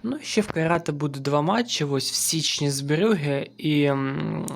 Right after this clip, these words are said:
с лондонским Арсеналом Микеля Артеты. Окей, та одно очко в пасіві.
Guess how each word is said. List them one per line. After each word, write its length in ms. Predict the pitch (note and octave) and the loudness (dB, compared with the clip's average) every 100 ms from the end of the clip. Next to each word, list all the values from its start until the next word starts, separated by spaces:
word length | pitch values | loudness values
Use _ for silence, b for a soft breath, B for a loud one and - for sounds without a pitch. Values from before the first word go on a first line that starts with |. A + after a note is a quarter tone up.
| C3 | -6
с 160 | C3 - | -6 0
лондонским 720 | D3 C#3+ C3+ C3 - C3+ C3 | 2 4 2 0 -2 -2 -2
Арсеналом 800 | B2+ - C#3+ C#3 D3 C#3 B2+ B2+ | -2 -6 -6 -2 0 0 -2 -8
Микеля 480 | B2+ - B2 C3 | -12 -10 -6 -2
Артеты. 580 | C3+ - - - - - B B B B B B B B B B B B B D#3+ | -2 -4 -10 -12 -16 -16 B B B B B B B B B B B B B -4
Окей, 220 | A3 A#3 C#4 C#4+ | 0 2 0 0
та 220 | D3 C#3 | 0 0
одно 240 | C#3 D3+ | 2 2
очко 320 | C#3+ - - | 2 0 -2
в 80 | C3 | -2
пасіві. 500 | - B2+ - - - | -2 -6 -6 -10 -8